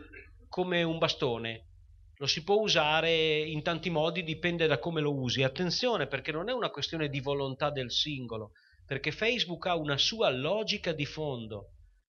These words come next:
implement-, cioè proprio che è intrinseca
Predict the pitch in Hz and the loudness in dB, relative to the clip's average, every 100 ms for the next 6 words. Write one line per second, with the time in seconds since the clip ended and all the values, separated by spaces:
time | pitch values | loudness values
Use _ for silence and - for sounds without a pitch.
0 | _ _ 175 175 180 185 180 165 - 175 | _ _ -2 -2 0 0 0 2 2 2
1 | 185 180 170 165 165 170 - - _ _ | 2 2 2 2 2 -2 -8 -20 _ _
2 | - 156 156 151 196 226 180 - 147 135 | -6 -2 -2 -2 -2 0 2 2 0 -4
3 | 127 | -6